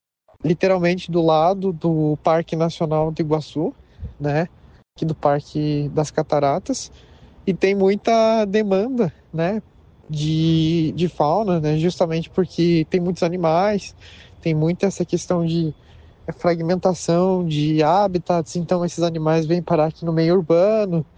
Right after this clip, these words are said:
então acaba tendo bastante conflito, né, de ani-, de animais silvestres com, é, pessoas no meio urbano. Então a gente acaba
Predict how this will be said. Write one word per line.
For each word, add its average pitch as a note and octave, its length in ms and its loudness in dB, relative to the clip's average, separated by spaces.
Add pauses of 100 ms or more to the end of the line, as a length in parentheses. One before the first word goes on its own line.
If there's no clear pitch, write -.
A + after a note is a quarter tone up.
(280)
então E3 280 0
acaba E3+ 340 0
tendo F#3 240 -4
bastante F#3+ 400 -4
conflito, A#3 600 -2 (1160)
né, E3 400 0 (160)
de D3 560 -2
ani-, D#3 240 0
de E3 600 0
animais D#3+ 380 0
silvestres D#3+ 720 -2
com, F3 340 0 (760)
é, E3+ 460 2
pessoas F#3 840 0
no E3 120 -4
meio D#3+ 180 2
urbano. E3 580 0 (460)
Então F3 200 0
a E3+ 80 2
gente D#3+ 200 -6
acaba E3+ 640 2